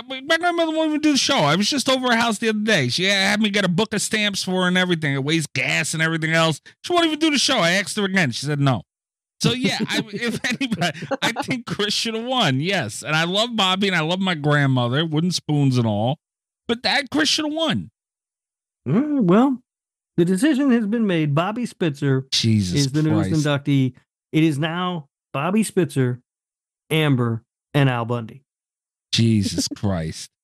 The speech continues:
Speaker 2: And I like saying it in that order because I like having Al Bundy's name last. For some reason, it makes it funnier to me.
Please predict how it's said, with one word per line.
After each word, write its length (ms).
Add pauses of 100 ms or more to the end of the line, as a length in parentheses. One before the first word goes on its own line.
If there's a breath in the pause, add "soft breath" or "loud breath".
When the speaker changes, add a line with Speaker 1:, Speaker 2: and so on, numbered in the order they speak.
(160)
Speaker 2:
And 140
I 80
like 200
saying 260
it 120
in 60
that 180
order 300
because 260
I 80
like 220
having 300
Al 140
Bundy's 500
name 180
last. 360
For 120
some 180
reason, 180
it 60
makes 160
it 80
funnier 360
to 60
me. 180